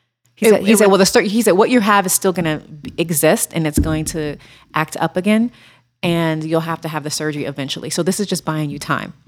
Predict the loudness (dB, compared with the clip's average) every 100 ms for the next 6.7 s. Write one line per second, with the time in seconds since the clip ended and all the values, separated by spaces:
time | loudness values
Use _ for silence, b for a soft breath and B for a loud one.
0 | -6 -4 -4 -6 -8 -16 _ 0 2 2
1 | 0 -4 -4 0 0 0 -2 0 0 0
2 | 2 2 0 -2 0 0 0 -2 -2 -2
3 | -2 -2 -6 -6 -6 -6 -6 -8 -8 -6
4 | -6 -6 -4 -6 -4 -4 -2 -2 -4 -6
5 | -4 -4 -4 -4 -6 -4 -2 -2 0 -2
6 | -2 -4 -6 -4 -4 -6 -4